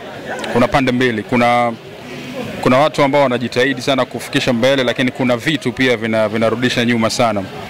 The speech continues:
Mimi sio mpenzi wa stunts, vitu ambavyo sio vya kimsingi vinavyofanywa kwenye muziki ambavyo vinaaminisha watu kuwa wanafanya muziki.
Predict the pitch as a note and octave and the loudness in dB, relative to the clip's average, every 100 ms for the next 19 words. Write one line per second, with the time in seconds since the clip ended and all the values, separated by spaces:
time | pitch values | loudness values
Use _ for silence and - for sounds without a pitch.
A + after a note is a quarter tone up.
0 | - - - - - - C#3 C#3+ - D3 | -12 -10 -10 -10 -4 0 2 2 2 2
1 | B2 C#3+ C3+ A#2 B2 A#2+ A#2 A2 A2+ - | 2 2 2 4 4 6 4 2 -2 -12
2 | - - - - - - - - D3 B2 | -16 -14 -12 -12 -10 -4 -2 2 2 0
3 | G#2 - A#2+ C#3+ C3+ A#2+ A#2+ A#2 A#2 A#2 | -4 -2 0 2 2 2 2 2 2 2
4 | A2 D3+ B2 A#2 A#2 A2+ C#3 B2 A2+ A2+ | 2 2 0 0 -2 -2 0 2 2 2
5 | A2 - B2 A#2 A2+ A2+ A2+ C3+ A#2+ A2+ | 0 0 0 0 0 2 2 0 2 0
6 | A#2 A2 A2+ A2+ A2+ A#2+ B2+ B2+ B2 - | 2 0 0 0 0 0 0 2 0 0
7 | C3 A#2 - B2 A#2 A2+ B2+ A#2 | 0 0 0 -2 0 0 0 -2